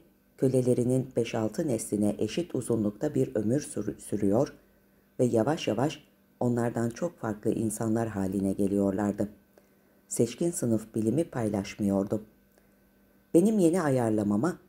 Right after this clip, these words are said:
uygarlığa ait kara kütlelerinin tam bir yıkımı eşlik etti ve bunu kısa bir buzul devri ve olayın kalıntılarını gömen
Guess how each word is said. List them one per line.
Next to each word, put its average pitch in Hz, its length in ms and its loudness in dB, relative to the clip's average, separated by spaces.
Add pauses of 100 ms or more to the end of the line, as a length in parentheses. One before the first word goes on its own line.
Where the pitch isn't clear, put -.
(140)
uygarlığa 123 640 2
ait 104 460 0
kara 131 300 0
kütlelerinin 104 720 0 (380)
tam 165 240 -2
bir 139 140 2
yıkımı 110 400 -2
eşlik 98 440 -2
etti 107 320 -2 (560)
ve 123 140 2
bunu 123 260 2 (220)
kısa 160 320 -2
bir 135 240 -2
buzul 135 340 -2
devri 127 420 0 (360)
ve 123 120 4
olayın 120 420 2
kalıntılarını 107 840 0
gömen 113 360 0